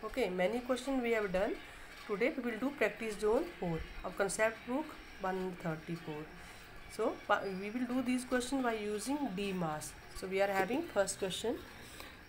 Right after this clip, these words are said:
eleven minus four plus eleven multiply by eight plus one hundred thirty-two divide with eleven plus eleven. Okay. So, firstly we will solve D, division. D means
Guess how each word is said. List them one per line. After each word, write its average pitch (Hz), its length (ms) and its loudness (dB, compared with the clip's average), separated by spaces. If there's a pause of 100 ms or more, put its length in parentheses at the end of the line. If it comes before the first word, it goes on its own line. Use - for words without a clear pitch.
eleven 196 540 4
minus 180 320 4
four 196 400 6
plus 208 400 0 (240)
eleven 175 600 4
multiply 180 500 2
by 175 260 4
eight 196 400 6
plus 180 320 0
one 165 100 4
hundred 170 280 4
thirty-two 208 640 2 (100)
divide 165 380 4
with 185 240 0
eleven 180 640 2
plus 269 340 2
eleven. 160 480 -2 (1000)
Okay. 208 180 4 (720)
So, 233 220 4 (1400)
firstly 190 280 2
we 220 120 2
will 233 120 4
solve 233 420 4
D, 165 220 6 (320)
division. 180 460 8 (180)
D 208 160 4
means 269 300 6